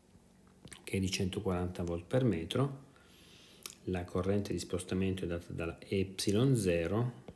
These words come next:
per la variazione di flusso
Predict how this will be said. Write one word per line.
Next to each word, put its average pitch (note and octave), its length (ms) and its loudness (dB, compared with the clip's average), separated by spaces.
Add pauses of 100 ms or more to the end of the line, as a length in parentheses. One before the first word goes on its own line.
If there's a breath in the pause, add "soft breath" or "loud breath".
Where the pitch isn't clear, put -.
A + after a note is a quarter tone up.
(2000)
per F2 160 -2
la F2 120 -2
variazione F2+ 580 0
di C#3 120 2
flusso - 540 -6